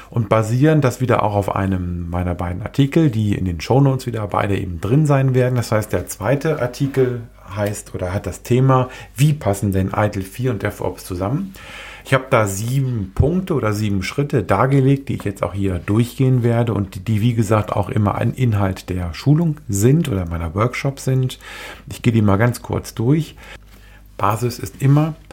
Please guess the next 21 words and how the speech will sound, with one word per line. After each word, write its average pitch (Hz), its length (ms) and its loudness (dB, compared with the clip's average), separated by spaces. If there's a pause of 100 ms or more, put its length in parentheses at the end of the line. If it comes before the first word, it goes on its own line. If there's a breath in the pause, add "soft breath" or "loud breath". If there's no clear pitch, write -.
(280 loud breath)
eine 95 260 -2
Zusammenarbeit 113 720 2
zwischen 117 520 -2 (180)
Dev - 340 0 (240)
und 87 260 -6
Ops - 420 -2 (520)
als 92 240 -2
Schlüssel 110 340 -2
zum 95 200 -2
Erfolg. 117 500 0 (480 loud breath)
Das - 220 -6
heißt, 98 480 0 (240)
Development 113 960 0
und 110 280 -4
Betrieb, - 520 0 (380)
Development 95 500 -6
und 92 100 -6
Operations 113 760 0
müssen 127 380 4
sich 117 520 0 (280)
zusammenraufen, 117 1200 2